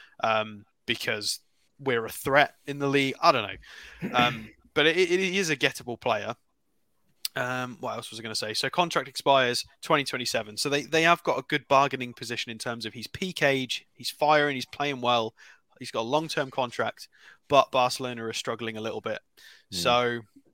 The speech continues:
Speaker 1: eh, I don't know. It's a,
Speaker 2: I'm,
Speaker 1: yeah.
Speaker 2: I'm, I'll be honest, I, I'm not sure on Rafinha myself because, uh, sometimes when I saw him play for Leeds, I think,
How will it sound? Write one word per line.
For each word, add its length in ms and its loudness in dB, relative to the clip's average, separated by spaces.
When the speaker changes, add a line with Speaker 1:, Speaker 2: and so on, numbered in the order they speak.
Speaker 1:
eh, 180 0
I 80 2
don't 100 0
know. 200 -4
It's 180 -6
a, 240 -2
Speaker 2:
I'm, 240 10
Speaker 1:
yeah. 200 10
Speaker 2:
I'm, 160 6
I'll 360 8
be 140 4
honest, 240 6
I, 160 10
I'm 180 10
not 160 6
sure 300 6
on 80 6
Rafinha 480 4
myself 400 4
because, 480 0
uh, 560 -2
sometimes 480 -2
when 100 0
I 40 -2
saw 200 0
him 80 0
play 200 2
for 120 0
Leeds, 360 4
I 20 -6
think, 200 0